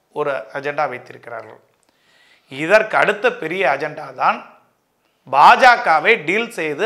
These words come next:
அவர்களை அதிமுகவுக்கு ஆதரவாக இல்லாமலும் திமுகவுக்கு ஆதரவாக இல்லாமல் இருந்தாலும் சரி, எதிர்ப்பு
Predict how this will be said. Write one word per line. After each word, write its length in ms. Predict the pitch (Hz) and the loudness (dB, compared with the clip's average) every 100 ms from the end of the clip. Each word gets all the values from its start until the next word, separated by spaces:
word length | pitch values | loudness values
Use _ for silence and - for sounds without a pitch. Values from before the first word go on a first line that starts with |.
| 220 | -2
அவர்களை 400 | 160 143 139 202 226 - 131 | -2 -2 -2 -2 -4 -4 2
அதிமுகவுக்கு 680 | 175 220 254 220 202 165 - 131 151 | 2 2 -4 -4 -4 -4 -2 0 2
ஆதரவாக 480 | 208 202 185 190 185 147 | 2 2 2 0 -4 -6
இல்லாமலும் 500 | 165 156 139 180 240 - _ _ _ _ _ _ | -4 -4 -4 -6 -6 -14 _ _ _ _ _ _
திமுகவுக்கு 580 | 240 277 269 220 196 151 139 | -6 -2 0 2 2 2 4
ஆதரவாக 420 | 202 233 233 214 208 175 | 6 6 6 4 0 0
இல்லாமல் 360 | 180 185 180 165 | 2 2 0 -4
இருந்தாலும் 420 | 160 160 156 147 | -2 -4 -4 -8
சரி, 160 | 151 233 156 151 | -12 -12 -10 -8
எதிர்ப்பு 360 | 185 294 302 | -6 -8 -8